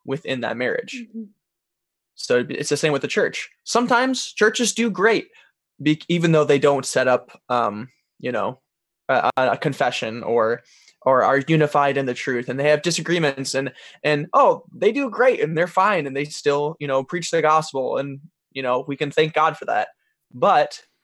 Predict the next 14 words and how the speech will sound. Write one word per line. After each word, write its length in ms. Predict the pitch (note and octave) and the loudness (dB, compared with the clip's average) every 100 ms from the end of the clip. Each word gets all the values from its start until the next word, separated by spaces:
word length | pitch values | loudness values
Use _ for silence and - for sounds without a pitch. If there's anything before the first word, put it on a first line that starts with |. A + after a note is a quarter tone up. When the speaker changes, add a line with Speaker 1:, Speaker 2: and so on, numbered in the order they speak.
| _ - | _ -20
Speaker 1:
if 60 | - | -14
you're 60 | C#3 | -4
trying 200 | C3+ C3+ | -4 -4
to 60 | |
be 100 | B2+ | -6
intentional 500 | B2+ - G3+ G#3+ D3+ | -10 -4 -2 -2 -4
about 240 | B2+ G2+ B2 | 0 0 2
it, 40 | |
if 60 | B2+ | 0
you're 60 | C3+ | -2
trying 180 | D3 | -4
to 60 | C#3 | -2
be 120 | C3 | -4
careful, 600 | - A#3 A#3+ - - - | -2 2 2 0 -12 -12